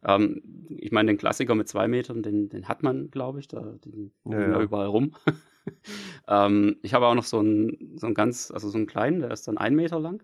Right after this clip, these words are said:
Speaker 2: Ja,
Speaker 1: ausgeklappt
Speaker 2: ja.
Speaker 1: und hat so zehn Zentimeter Stücke, den ich liebe, das Teil. Das war mal irgendwie ein Werbegeschenk oder sowas.
Speaker 2: Ja.
Speaker 1: Na ja, gut, so wie irgendwie alle Meterstäbe, ne? Aber, ähm, der ist echt total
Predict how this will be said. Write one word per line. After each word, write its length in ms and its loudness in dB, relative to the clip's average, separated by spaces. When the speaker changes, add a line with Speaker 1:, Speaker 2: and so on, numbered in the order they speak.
Speaker 2:
Ja, 200 -6
Speaker 1:
ausgeklappt 240 -6
Speaker 2:
ja. 20 -
Speaker 1:
und 100 -4
hat 120 -4
so 160 -4
zehn 440 2
Zentimeter 480 0
Stücke, 320 -4
den 280 -2
ich 120 -14
liebe, 280 0
das 200 -6
Teil. 200 -2
Das 120 -2
war 120 0
mal 100 2
irgendwie 240 0
ein 80 -10
Werbegeschenk 540 -2
oder 120 -14
sowas. 340 -4
Speaker 2:
Ja. 60 -20
Speaker 1:
Na 120 4
ja, 80 6
gut, 160 2
so 120 -6
wie 100 0
irgendwie 300 -6
alle 280 -2
Meterstäbe, 580 -6
ne? 140 -10
Aber, 640 4
ähm, 460 -2
der 120 4
ist 140 -4
echt 420 -10
total 560 0